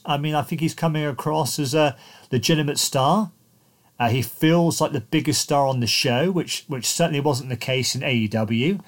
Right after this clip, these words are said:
uh, but it certainly feels it right now in, in W W E. So, um, yeah, it's not all doom and gloom,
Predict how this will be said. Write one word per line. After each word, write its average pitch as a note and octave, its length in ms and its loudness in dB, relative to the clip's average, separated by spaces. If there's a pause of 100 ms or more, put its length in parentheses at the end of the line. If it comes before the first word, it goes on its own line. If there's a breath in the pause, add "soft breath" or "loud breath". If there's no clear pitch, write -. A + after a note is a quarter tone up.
(440 loud breath)
uh, C#3+ 140 0
but G#2+ 120 -2
it C#3 100 -2
certainly D#3+ 340 0
feels D3 480 2
it B2+ 220 -4 (380 soft breath)
right C#3 280 2
now B2+ 320 2
in, B2+ 80 -2
in C3 400 -4
W B2 220 0
W A2+ 280 0
E. A3 260 0 (100)
So, D3 440 2
um, E3+ 380 4 (380 soft breath)
yeah, C4+ 180 4
it's - 220 -2
not A#3+ 180 4
all G#3+ 140 6
doom F3 300 4
and C#3+ 80 0
gloom, A2+ 420 0